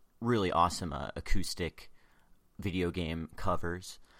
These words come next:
And we got Gers Mellon doing some really awesome, like, power metal, um, video game covers that you'll hear eventually. Um,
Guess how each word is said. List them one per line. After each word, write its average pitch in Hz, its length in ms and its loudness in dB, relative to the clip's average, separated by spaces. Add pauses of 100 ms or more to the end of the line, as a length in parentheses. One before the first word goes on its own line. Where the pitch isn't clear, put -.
(320)
And 87 360 -2
we 90 60 0
got 69 320 -2
Gers 104 320 -2
Mellon 87 420 -2
doing 85 220 -4
some 87 200 -6
really 82 260 -2
awesome, 78 600 -2 (560)
like, 82 420 -6
power 78 320 6
metal, 82 500 -2 (480)
um, 82 600 -2 (180)
video 90 320 0
game 87 420 -4 (300)
covers 87 480 0
that 85 160 -2
you'll 87 160 -2
hear 82 380 -2 (420)
eventually. 80 640 -4 (560)
Um, 80 540 2